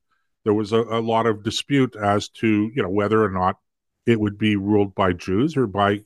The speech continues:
Arabs, by Muslims. Let's just circle back for a brief second. There was never a country, Palestine. There was never anything like that. Palestina was, was a, a Roman term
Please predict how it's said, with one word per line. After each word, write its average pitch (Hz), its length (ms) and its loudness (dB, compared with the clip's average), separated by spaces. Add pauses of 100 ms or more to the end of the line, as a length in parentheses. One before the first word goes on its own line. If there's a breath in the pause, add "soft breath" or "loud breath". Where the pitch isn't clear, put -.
Arabs, 110 520 -2 (360)
by 92 160 -2
Muslims. 98 600 2 (480)
Let's 123 300 2
just - 180 -4
circle 117 240 0
back 107 260 0
for 101 200 -2
a 87 40 -2
brief 151 280 2
second. 117 420 -2 (480)
There 143 100 2
was 135 180 -2
never 170 240 0
a 131 60 -2
country, 127 460 0
Palestine. 104 720 0
There 101 80 -2
was 92 140 -4
never 101 240 4
anything 98 180 4
like 92 140 -2
that. 98 180 2 (420 soft breath)
Palestina 135 480 0
was, 110 240 0
was 107 280 -2
a, 107 280 0
a 104 60 -2
Roman 113 480 0
term 104 400 4